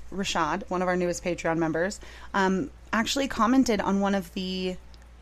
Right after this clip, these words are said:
posts in the Patreon and kind of updated and gave me a new link about the Borgs that we talked about in the purity culture episode and about how they can be kind of dangerous if you're not paying attention. He was actually a part of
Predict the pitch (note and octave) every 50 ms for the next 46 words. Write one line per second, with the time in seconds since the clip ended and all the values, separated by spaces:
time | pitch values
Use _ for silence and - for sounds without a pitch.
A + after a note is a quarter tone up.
0 | - - - - - - - - C#3+ - - - - - - - G#3+ G3+ G3 G3
1 | F#3+ - - A3+ A#3+ - - G#3 F#3 F3+ F3 F3 F3 - - - F#3+ F#3 F#3 F#3
2 | F3+ F3+ F#3 E3+ - - - - A#3+ B3+ B3 - - G3+ G3 - - E3 F#3 E3+
3 | E3 E3 E3+ E3 E3 E3+ F#3+ - - - - - - F#3+ F#3 F#3+ G3 A3 G#3+ G#3
4 | G3 G3 G3 G3 F#3+ F#3 F3+ F#3 F#3 F3+ F#3 F3+ - - - E3+ F#3 E3+ D#3+ -
5 | E3+ F3 D#3 - G3+ G3 G#3+ A3 F#3 F3 E3 F3 F#3 - - - - E3 F#3 D#3
6 | E3+ F#3 F3+ - F#3 F3 E3 - F3+ E3 E3 D#3 D3+ C#3+ - - - E3+ D#3+ D#3+
7 | E3+ D#3+ D#3 - E3 E3+ - - F#3 F3+ F3 F3 - - D3+ D3+ - - - -
8 | - E3 - D#3+ D#3+ E3 D#3+ - - - - - - - F#3 F3+ F#3 - D#3+ F3+
9 | G#3 G#3 A3 G#3 - - A#3 G#3+ E3+ F3+ E3+ E3+ E3+ D#3+ - - E3+ E3 E3 D#3+
10 | E3+ E3 E3 E3+ D#3+ D#3+ D#3+ D#3+ - E3 D#3 - E3 E3 D#3 C#3 - D#3+ E3 D3+
11 | C#3+ C#3+ - D3 D#3 - - A#3+ B3+ C#4 C#4+ C#4+ - - - D#3 - G3+ F3+ F3+
12 | E3+ E3+ - - F3+ E3+ D#3+ - - - - - - - G#3 G3+ G3 - - -
13 | - E3 E3+ E3+ D3+ C#3+ -